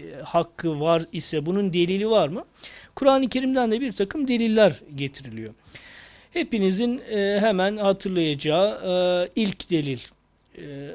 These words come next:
işte düz mantık. Kur'an-ı Kerim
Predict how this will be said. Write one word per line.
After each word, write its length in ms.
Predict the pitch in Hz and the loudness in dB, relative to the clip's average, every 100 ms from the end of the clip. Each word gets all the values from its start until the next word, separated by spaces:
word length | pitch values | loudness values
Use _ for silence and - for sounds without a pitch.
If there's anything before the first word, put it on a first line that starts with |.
| - | -12
işte 420 | - - 160 185 - _ _ _ _ _ _ 214 | -12 -6 -6 -6 -10 _ _ _ _ _ _ 0
düz 200 | 226 180 | 2 4
mantık. 600 | 165 139 - 135 - - _ _ _ | 2 0 -6 -14 -16 -20 _ _ _
Kur'an-ı 340 | - 208 165 151 | 0 2 2 -2
Kerim 440 | - 156 220 233 | -4 -2 -2 -4